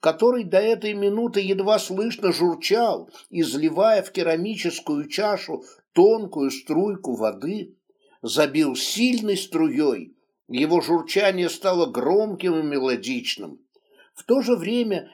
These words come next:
верхняя часть фонтана пришла в движение, повернулась, откинулась в сторону,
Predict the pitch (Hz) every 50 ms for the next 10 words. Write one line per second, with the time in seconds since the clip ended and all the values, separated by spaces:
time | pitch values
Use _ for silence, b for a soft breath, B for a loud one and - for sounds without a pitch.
0 | B B 123 127 196 254 262 233 - - 185 180 175 165 - - 190 185 - -
1 | - 180 175 175 170 170 180 190 196 190 190 185 190 170 175 - - 165 160 156
2 | 151 127 120 127 131 139 139 117 101 120 131 127 110 92 87 82 78 - _ _
3 | _ _ - 165 165 160 170 170 147 139 147 165 190 190 156 113 90 - - -
4 | B B B B B B 175 175 - - - 190 220 233 226 226 226 214 208 -
5 | - - - - - - - 185 185 208 208 180 135 110 90 78 - -